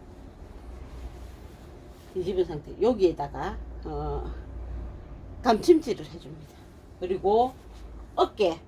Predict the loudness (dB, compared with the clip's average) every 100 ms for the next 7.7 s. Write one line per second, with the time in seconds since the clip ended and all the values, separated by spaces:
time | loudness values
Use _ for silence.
0 | -20 -20 -20 -8 -8 -2 -4 -2 -2 2
1 | 4 2 -2 -18 -20 -20 -14 -8 -6 2
2 | 8 8 8 6 -2 -2 -18 -6 2 4
3 | 4 0 -2 0 -2 -4 8 10 10 6
4 | 4 2 -4 -2 2 2 2 -10 -20 -20
5 | -20 -16 -10 -6 -6 -4 4 6 8 8
6 | 8 8 6 4 2 -14 -6 -4 -2 -2
7 | -4 -10 -12 -10 -4 -4